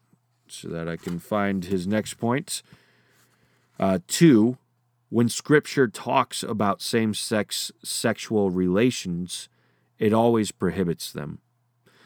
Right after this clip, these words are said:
And you'll see this if you were to look at Leviticus eighteen twenty-two and Leviticus twenty thirteen, Romans one twenty-six to twenty-seven, First Corinthians six, nine through ten, First Timothy one, nine through ten.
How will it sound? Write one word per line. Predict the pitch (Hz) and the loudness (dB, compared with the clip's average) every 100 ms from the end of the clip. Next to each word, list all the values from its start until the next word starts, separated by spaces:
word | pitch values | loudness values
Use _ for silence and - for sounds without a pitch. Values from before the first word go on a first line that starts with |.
| _ _ _ _ | _ _ _ _
And | 120 127 | 2 6
you'll | 151 | 6
see | - 135 | 6 4
this | 113 110 - | 6 4 2
if | 107 | -2
you | 113 | 2
were | 117 | 4
to | 110 | 4
look | 113 104 | 2 2
at | 110 98 | 0 2
Leviticus | 110 101 117 110 107 | 0 2 2 2 0
eighteen | 117 117 - 110 107 | 0 -2 0 -2 -2
twenty-two | - 110 98 - 127 123 123 120 - - | -2 -2 -2 2 4 6 6 4 0 -6
and | 98 95 92 | -2 -2 0
Leviticus | 90 95 110 101 101 - | -2 0 0 0 -4 -6
twenty | - 98 87 | -4 -2 -2
thirteen, | - 87 - - 120 117 110 - - _ _ | -4 -6 -4 0 2 2 0 -6 -20 _ _
Romans | 98 101 98 92 | 4 4 4 0
one | 90 117 113 | 0 2 0
twenty-six | 104 110 95 - 117 - | 0 -2 -2 -2 -4 -4
to | - | -12
twenty-seven, | - 101 92 87 - 120 117 117 113 | -10 -6 -4 -4 0 0 2 -2 -2
First | 107 101 | -2 -4
Corinthians | - 107 107 101 98 90 | -2 -2 0 -2 -4 -2
six, | - 101 - 101 | -2 -4 -4 -6
nine | 95 95 95 | -4 -2 -4
through | 92 87 | -6 -8
ten, | - 123 117 110 - - _ _ | -2 0 0 -2 -8 -20 _ _
First | 107 - | 0 2
Timothy | - 107 98 101 90 | 0 0 0 -2 0
one, | 87 104 104 101 | 0 2 2 2
nine | 95 98 95 | 0 -2 -4
through | 90 87 | -4 -8
ten. | - 117 113 110 | -4 -2 -2 -2